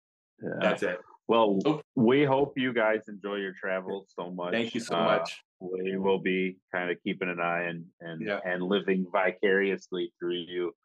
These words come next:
Speaker 2: Oh, I got one more place to go then. Uh, go look for Scott Stokely Adventures on Facebook.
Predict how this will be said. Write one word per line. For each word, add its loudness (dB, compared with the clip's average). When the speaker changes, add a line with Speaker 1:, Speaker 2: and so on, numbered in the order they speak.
Speaker 2:
Oh, 4
I 2
got -2
one 0
more 2
place -2
to -10
go 4
then. -4
Uh, 4
go -2
look 0
for 2
Scott -4
Stokely 0
Adventures -2
on -2
Facebook. -2